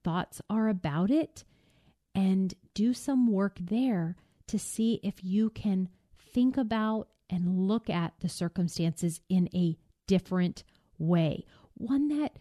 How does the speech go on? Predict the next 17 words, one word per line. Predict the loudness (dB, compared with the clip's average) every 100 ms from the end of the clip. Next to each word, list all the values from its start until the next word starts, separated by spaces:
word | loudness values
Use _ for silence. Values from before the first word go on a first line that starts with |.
| _ _
feels | -4 0 0 -2 -8
better, | -2 0 0 -2 -6
one | 2 4 4
that's | 2 -2
more | 0 2
serving. | 0 0 0 0 -4 -18 -20 -20 -8
So | 2 2 2 -2 _ _ -20 -20 -20 _ -4
I | 0
want | 2 2
you | 2
to | 4
know | 4 6 6 4 4
and | 4 4
leave | 4 4 2
this | 0 -2
podcast | -2 -2 0 -2 -4 -4 -4 -2
just | -2 -2